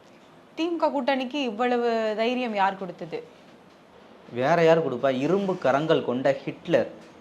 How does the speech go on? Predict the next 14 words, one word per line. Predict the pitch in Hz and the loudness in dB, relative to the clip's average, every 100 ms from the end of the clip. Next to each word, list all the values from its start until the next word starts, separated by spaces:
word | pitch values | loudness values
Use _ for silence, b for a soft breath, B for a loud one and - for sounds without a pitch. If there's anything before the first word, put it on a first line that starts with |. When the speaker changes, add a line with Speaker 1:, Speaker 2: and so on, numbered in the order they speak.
| - - - - | -20 -20 -20 -12
Speaker 2:
"ஆக | 104 110 113 - 113 101 - - - - - - - - - | -2 0 -2 -2 -2 -2 -8 -20 -20 -20 -20 -20 -20 -20 -12
நான் | 107 110 107 98 110 | -6 -4 -4 -8 -8
more | 120 127 113 | -4 -4 -2
dangerous | 120 127 127 123 - | -2 0 -2 -4 -4
than | 110 107 | -6 -2
கருணாநிதி" | 110 113 120 113 104 104 90 | -2 -2 -2 -4 -6 -10 -8
அப்படின்னு | 104 110 127 | -6 -4 -2
ஒருத்தர் | 120 113 107 | -2 -2 -4
சொன்னார்ல, | 117 117 113 113 104 - - - - | -4 -4 -2 -2 -4 -6 -20 -20 -8
அவரு | 107 123 135 | -4 -2 -4
தான். | 117 - - - - - - - - - - - - - - - | -6 -10 -20 -20 -20 -20 -20 -20 -20 -20 -20 -20 -20 -20 -20 -14
அந்த | - 123 | -6 -4
இரும்பு | 131 175 196 175 | -2 -2 -2 0
கரம் | 139 139 180 | 2 2 0